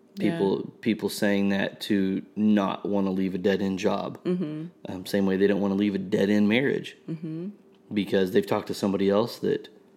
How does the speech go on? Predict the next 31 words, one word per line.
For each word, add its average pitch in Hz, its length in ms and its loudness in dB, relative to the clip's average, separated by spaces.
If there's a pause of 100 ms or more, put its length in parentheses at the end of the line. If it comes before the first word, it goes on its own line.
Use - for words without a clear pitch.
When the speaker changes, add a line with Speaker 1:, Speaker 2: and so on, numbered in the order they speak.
(600)
Speaker 2:
had 98 160 0
a 98 60 0
dead-end 95 440 0
marriage 98 320 2
or 104 60 2
had 95 140 -2
a 98 40 -2
dead-end 95 440 0
job 95 300 0
and 98 80 -2
tried 95 220 -2
to 98 60 -2
leave 95 240 -2
and 101 100 0
it 92 60 0
didn't 90 140 -2
work 90 240 -4
out. 90 260 -6
So - 100 -8
they 95 80 -4
say, - 220 -6
"Well, 120 160 -6
the 123 60 -6
grass 143 280 -8
isn't 147 180 -6
always 139 200 -4
greener." 127 340 0 (240)
Speaker 1:
Mm-hmm. 160 360 -10 (120)
Speaker 2:
And 117 160 2
it 135 100 0
is. - 380 0